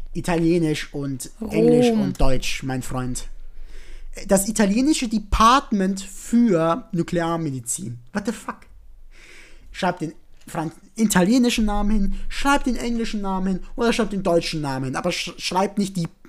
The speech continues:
Speaker 1: italienisches Department für Nuklearmedizin, weil das klingt nach einem ziemlich schlechten Namen.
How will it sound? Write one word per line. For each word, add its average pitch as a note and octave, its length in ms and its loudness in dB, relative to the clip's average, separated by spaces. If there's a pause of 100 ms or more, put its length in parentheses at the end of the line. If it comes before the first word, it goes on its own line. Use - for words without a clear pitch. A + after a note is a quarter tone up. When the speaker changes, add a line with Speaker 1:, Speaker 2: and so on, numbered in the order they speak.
(160)
Speaker 1:
italienisches G#3 760 0
Department E3+ 1000 0 (500)
für - 240 2
Nuklearmedizin, D#3+ 1080 0
weil D3 160 0
das D#3+ 220 -2
klingt F#3 240 -2
nach E3+ 120 -2
einem E3 180 -4
ziemlich E3+ 300 -4
schlechten E3 520 -2
Namen. C#3+ 540 -6